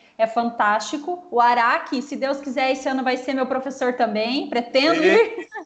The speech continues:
Speaker 2: <laughs> Outra responsabilidade, gente.
Speaker 1: Sim, e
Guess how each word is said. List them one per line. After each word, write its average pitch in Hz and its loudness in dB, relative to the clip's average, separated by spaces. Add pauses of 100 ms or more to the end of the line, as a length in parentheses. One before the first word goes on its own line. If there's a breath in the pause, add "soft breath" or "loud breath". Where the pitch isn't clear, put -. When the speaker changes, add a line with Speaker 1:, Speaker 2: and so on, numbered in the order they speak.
(320)
Speaker 2:
<laughs> - -6
Outra 247 0
responsabilidade, 156 -4
gente. 147 -12
Speaker 1:
Sim, 262 -4
e 311 -6